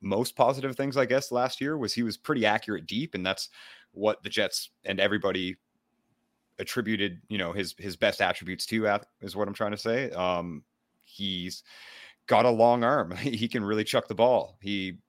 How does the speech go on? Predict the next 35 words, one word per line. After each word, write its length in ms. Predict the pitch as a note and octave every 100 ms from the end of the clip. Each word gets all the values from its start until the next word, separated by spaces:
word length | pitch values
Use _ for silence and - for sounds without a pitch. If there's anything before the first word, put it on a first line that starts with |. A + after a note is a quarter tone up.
| _
had 280 | F#2 F#2+ E2
sixty-seven 500 | - C3+ G#2 B2 A2+
point 200 | A#2+ A2
four 180 | A#2 A2
percent 300 | G#2 A#2 A2
of 40 |
his, 180 | G2+ - - G#2 _ -
uh, 240 | G#2 F#2+ F#2 _ _ _
deep 240 | A2+ A2+
passes 360 | - G#2 - G#2
over 140 | G2
twenty 280 | F#2+ G#2+ G2+ - -
yards 360 | G2 F#2+ A2
were 80 | G2
deemed 260 | F2 F#2+ F2+
catchable. 520 | F#2 F#2+ A2 A#2+ C3
So 260 | - G2+ F#2
that 180 | F#2+
was 140 | F2 F2
the 100 | F2+
seventh 300 | - G2+ G2
highest 280 | G2 F#2+ -
rate 160 | G2
in 60 | F#2
the 80 | F#2+
N 80 |
F 120 | F2+ E2+
L, 200 | G2+ G#2
which 140 | -
is 100 | F#2
pretty 240 | - A2+
good 180 | E2+ G#2
for 180 | - F#2+
a 40 |
rookie. 400 | F2 F#2+ A2+ B2